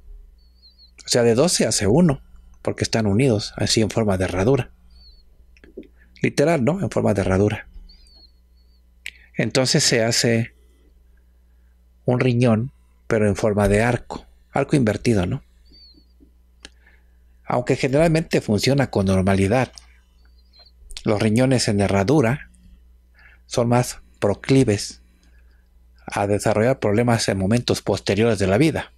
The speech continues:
Este trastorno afecta a uno de cada quinientos nacimientos, ¿ves?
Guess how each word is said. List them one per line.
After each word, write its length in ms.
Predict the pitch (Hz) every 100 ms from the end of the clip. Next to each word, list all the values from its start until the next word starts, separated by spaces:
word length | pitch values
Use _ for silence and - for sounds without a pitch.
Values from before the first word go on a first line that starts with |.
| - - _ - - - - - -
Este 440 | - 117 - 127 110
trastorno 640 | - 104 101 - 123 107 165
afecta 640 | 143 110 - - 139 101
a 40 |
uno 220 | 107 143
de 140 | 143 -
cada 260 | 110 147
quinientos 520 | 190 - 95 101 - 110
nacimientos, 640 | 104 120 131 214 214 117
¿ves? 200 | 113 175